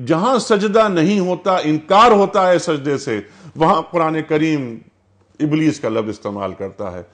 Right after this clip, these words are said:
और जहाँ जहाँ आदम को वरगलाने की बात होती है, वसवसा डालने की बात होती है, तो कुरान करीम शैतान का लफ्ज़ इस्तेमाल करता है। <clears throat> ख़वातीन हज़रात, एक एक लफ्ज़ की हिकमत है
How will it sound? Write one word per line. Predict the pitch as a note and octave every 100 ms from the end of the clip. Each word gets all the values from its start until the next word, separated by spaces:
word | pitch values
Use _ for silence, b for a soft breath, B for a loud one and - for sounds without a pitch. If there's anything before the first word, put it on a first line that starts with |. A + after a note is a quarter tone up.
| b b
और | - D3+
जहाँ | A2 A#2+ D3 G3+ F3 G2
जहाँ | G#2+ G2+ D#3 F3 A2 B B B A2+
आदम | B2+ C#3+ D3
को | C#3
वरगलाने | A2 A2 G#2 A2 C3 D3+
की | C#3+ B2
बात | A2 G#2+ -
होती | G2+ - A#2+
है, | G#2+ F#2 b b b
वसवसा | A2 E3+ G3 F#3 G3+
डालने | F3 D#3+ D3+ C3
की | C3
बात | A#2 A2 G#2
होती | G#2+ G#2+ G#2
है, | G2+ - b b
तो | A2+
कुरान | A#2+ A2 G#2+ A2
करीम | B2 C#3 F3+ F3+ b _
शैतान | - B2+ A2 - D3+ E3 C3
का | G#2
लफ्ज़ | A#2+ A2 G2+
इस्तेमाल | - - F#2 F#2 -
करता | - - -
है। | - - _ D#3+
<clears throat> | D#3+ B2+ - _ _ -
ख़वातीन | A#2 G#2+ G#2+
हज़रात, | G2+ G#2+ G#2+ - b -
एक | A3 A3+
एक | F#3 A#2
लफ्ज़ | A2 E3 -
की | C3+
हिकमत | G#2+ A#2+ C#3+ A2
है | E2+